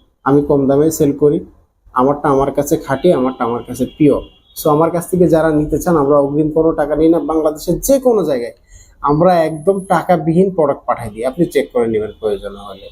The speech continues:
ঠিক আছে? আমরা মাত্র এক কেজি ঘি আপনাদের কাছ থেকে নিব হচ্ছে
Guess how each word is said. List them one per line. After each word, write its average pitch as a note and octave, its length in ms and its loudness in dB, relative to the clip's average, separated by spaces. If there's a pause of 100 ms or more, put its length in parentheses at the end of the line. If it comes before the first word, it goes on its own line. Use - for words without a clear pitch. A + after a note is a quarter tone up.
ঠিক C#3+ 140 2
আছে? - 240 -2 (440)
আমরা D#3 280 4
মাত্র F3 580 2
এক D#3 280 -6
কেজি D3+ 300 0
ঘি E3 200 2
আপনাদের C#3+ 420 0
কাছ C#3+ 240 -2
থেকে D3 180 -2
নিব C#3 260 4
হচ্ছে D3+ 540 0